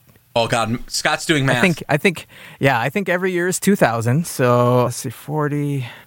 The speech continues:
Speaker 2: it's twenty, so it's, yeah, it's, like, almost eighty years ago.
Speaker 1: <laughs> Oh, yeah, that's it. People, <laughs> our parents were, uh, just being born.
Speaker 2: Shit. Sometimes it's, it's, it's right to say, like, "Yeah, we sucked for a long time,"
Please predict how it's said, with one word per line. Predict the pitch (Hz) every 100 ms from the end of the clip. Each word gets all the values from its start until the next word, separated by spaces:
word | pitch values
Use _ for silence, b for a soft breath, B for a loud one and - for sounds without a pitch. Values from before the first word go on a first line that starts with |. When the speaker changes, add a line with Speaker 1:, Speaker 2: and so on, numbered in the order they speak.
| _
Speaker 2:
it's | - -
twenty, | - 143 135 135 131
so | 120 - 110
it's, | 131
yeah, | 113 120
it's, | 123
like, | 120 -
almost | 143 180 -
eighty | 147 160
years | 185 120 127 147
ago. | 175 202 202 -
Speaker 1:
<laughs> | -
Oh, | 131 - 127
yeah, | 107 131
that's | 123 131 -
it. | 147 -
People, | 139 165 151 - b b
<laughs> | 170 147
our | 147
parents | 147 165 160 -
were, | 143 127
uh, | 123 117 117 117
just | 127 -
being | 147 120
born. | 113 117 107 - _ _ _
Speaker 2:
Shit. | - - - 113 127 107 _ - _ _ -
Sometimes | 214 220 240 233
it's, | 233 - -
it's, | 180 - -
it's | 156 143
right | 151 175
to | 190 170
say, | - 143 143 139
like, | 127 120 -
"Yeah, | 156 139
we | 143
sucked | - 202 -
for | - 127
a |
long | 120 151 160
time," | 123 143 113